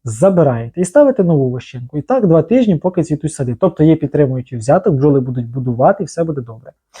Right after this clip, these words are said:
Е, і, як правило, з одної бджолиної сім'ї плюс-мінус десять стільничків, ви можете собі таких стільничків суші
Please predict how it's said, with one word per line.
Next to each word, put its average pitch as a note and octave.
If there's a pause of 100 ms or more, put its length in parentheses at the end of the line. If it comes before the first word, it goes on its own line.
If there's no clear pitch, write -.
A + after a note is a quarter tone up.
(360)
Е, C#3
і, A3
як C4+
правило, G3
з D3
одної E3
бджолиної C#3
сім'ї C#4+
плюс-мінус E3+
десять C3+
стільничків, E3+
ви E3+
можете F#3+
собі D#3+
таких D3
стільничків D#3
суші A3